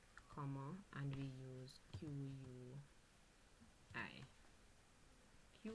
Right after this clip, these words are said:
O I, sorry, Q O I, right. So we're going to, price will be stored in P,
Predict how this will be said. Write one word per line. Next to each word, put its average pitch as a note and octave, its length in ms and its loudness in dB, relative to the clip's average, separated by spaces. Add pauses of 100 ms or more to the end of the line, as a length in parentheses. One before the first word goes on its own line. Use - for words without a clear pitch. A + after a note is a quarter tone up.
(120)
O - 120 0
I, - 200 -2 (100)
sorry, - 240 -4 (220)
Q D3+ 160 0 (100)
O - 40 0 (120)
I, - 640 -4
right. - 200 -2 (640)
So - 180 2
we're D3+ 180 8
going D3 280 8
to, D3 100 0
price E3+ 340 8
will G3 120 10
be F#3 140 8
stored D3+ 360 4
in D3+ 180 6
P, G3+ 320 8